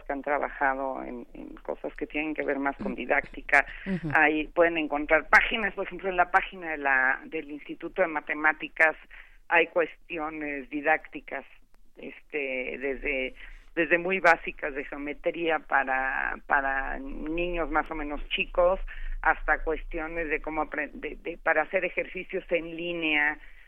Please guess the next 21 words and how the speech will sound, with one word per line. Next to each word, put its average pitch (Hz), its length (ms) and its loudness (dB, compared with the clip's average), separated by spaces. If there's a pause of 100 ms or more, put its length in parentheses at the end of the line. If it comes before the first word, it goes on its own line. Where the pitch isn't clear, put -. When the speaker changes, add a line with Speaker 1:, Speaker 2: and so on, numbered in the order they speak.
(140)
Speaker 1:
para 143 800 4
muchachos 151 720 0
ya 139 260 4
de 131 680 -6
la 131 200 4
prepa, 175 640 2 (200)
¿no? 180 180 -6
Cuestiones 147 600 -6
Speaker 2:
Ujú. 135 100 -10
Speaker 1:
de 139 100 -4
álgebra, 139 760 -2
de 131 100 -10
geometría, 135 1040 -4 (480)
de 139 140 -4
cónicas, 143 800 -2
de 147 120 -10
cosas 160 320 -10
así, - 240 -12
o - 80 -12
sea, 143 120 -6
elipses, 139 440 -10